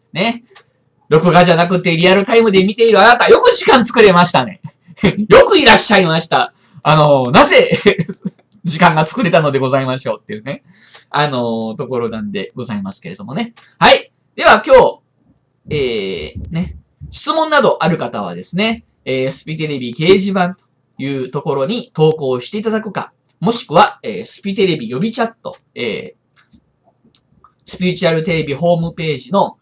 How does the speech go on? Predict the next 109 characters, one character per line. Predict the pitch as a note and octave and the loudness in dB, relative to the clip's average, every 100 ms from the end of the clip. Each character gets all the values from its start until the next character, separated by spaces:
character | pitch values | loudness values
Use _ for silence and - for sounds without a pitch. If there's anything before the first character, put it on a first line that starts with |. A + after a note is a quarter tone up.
| _ | _
え | B2+ A#2+ G#2 G2 F#2 | -8 -6 -6 -8 -10
ー、 | |
ス | - | -2
ケ | G3+ | 0
ジ | F#3+ | 2
ュ | F#3 | 0
ー | |
ル | F3 | 0
カ | F#3 D#3+ | 0 0
レ | E3+ | 0
ン | D#3+ | -2
ダ | B2 | -4
ー | A#2+ | -4
の | C#3 | -6
ね、 | A#3+ - _ - | -8 -10 _ -12
え | C3+ | -12
ー、 | |
下 | C3 F#3+ | -4 0
に | G#3 G#3 - | 0 -2 -4
あ | |
り | G#3 A3 | -2 -2
ま | C4 | -4
す | C4 - | -10 -12
ね。 | E3 - | -14 -14
そ | - G3 | -12 -6
こ | B3 | -2
に | G#3+ | -2
入 | A3 | -2
り | |
口 | A#3 G#3+ | -6 -4
が | G3 | -2
あ | G3+ | 0
り | |
ま | G3+ G#3+ | 0 -4
す。 | F3 C3+ - | -4 -8 -4
予 | D3 | -4
備 | A#3+ | -4
チ | A#3+ | -4
ャ | D#4 | -4
ッ | - - | -6 -10
ト | C4+ | -8
に、 | D#4+ E3+ _ _ _ - | -6 -6 _ _ _ 0
あ | F3+ | 2
の | F3 D#3+ D3+ C#3 C3 | 2 0 0 -2 -4
ー、 | C3 | -6
侵 | F3 E3+ | -4 -4
入 | D3+ | -4
い | C#3+ | -4
た | C3+ | -2
だ | C3+ | -2
い | A#2 | -4
て、 | - | -8
侵 | - - E3 | -8 -6 -4
入 | B3 | -2
っ | G#4 | -2
て | - | -4
言 | |
っ | - | -4
た | |
ら | D3+ | -4
な | D#3 | -2
ん | |
か | D3 | -6
言 | D3 D#3+ D3+ | -6 -2 0
葉 | D3 | 0
が | B2+ | -2
あ | B2 | -6
ん | |
ま | B2 | -6
よ | A#2+ | -6
ろ | A#2+ | -6
し | - | -12
く | |
な | A2+ F#2 | -14 -12
い | |
が、 | F2+ F2+ _ _ _ | -14 -16 _ _ _
あ | - C3+ | -6 -4
の、 | B2 | -2
入 | C#3 D3 | 0 0
っ | |
て | C#3 | -2
い | B2 | -4
た | D#3+ | 0
だ | G#3+ | 2
い | F#3 | 0
て | D3+ | -2
で | B2+ | -8
す | - | -6
ね、 | G3+ B3 B3+ _ _ _ | -4 -4 -6 _ _ _
あ | D3+ E3 | -4 -2
の | D3+ C#3+ C#3 | 0 -2 -2
ー、 | |
何 | E3+ E3+ | -2 -2
ら | D#3+ D3+ | -2 -4
か | D#3+ | -4
し | E3+ | -4
ら | G3+ G#3 | -2 2
の | A#3+ - - | 2 2 -2
メ | E3 | -8
ッ | |
セ | E3+ D#3 D3 | -6 -4 -4
ー | |
ジ | D#3 A3 | -2 -4
を | |
打 | F#3+ | -4
ち | - - | -8 -4
込 | F3 | -4
ん | D3+ | -2
で | - | -6